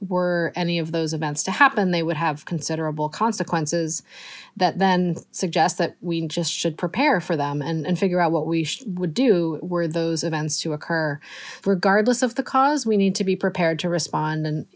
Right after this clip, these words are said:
fortunately, much of what we need to do to respond to those events are comparable and, you know, would be cross-cutting. And so the goal of preparedness is to be ready regardless of the cause, but to be ready for the event.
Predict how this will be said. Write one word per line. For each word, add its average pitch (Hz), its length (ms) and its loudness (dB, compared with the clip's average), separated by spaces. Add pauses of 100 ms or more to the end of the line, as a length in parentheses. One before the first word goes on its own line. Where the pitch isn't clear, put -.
(180)
fortunately, 175 960 2 (400)
much 220 440 6
of 185 180 2
what 190 180 2
we 180 120 0
need 175 260 0
to - 80 -2
do 165 480 0 (240)
to 196 160 0
respond 190 580 2
to 190 80 0
those 160 240 0
events 160 560 -4 (140)
are 160 460 0
comparable 160 600 0
and, 160 300 -4
you 175 100 0
know, 156 140 -2
would 165 260 -4
be 165 80 -2
cross-cutting. 156 680 -2
And 151 100 -2
so 156 300 0 (440)
the 208 160 0
goal 208 380 8
of 185 80 4
preparedness 190 600 4
is 196 140 4
to 208 100 -2
be 175 140 2
ready 196 520 2
regardless 175 640 2
of 160 100 0
the 175 80 -2
cause, 185 420 2
but 160 200 -2
to - 80 -4
be 165 120 0
ready 160 220 2
for 160 160 -4
the 156 140 -2
event. 151 400 -6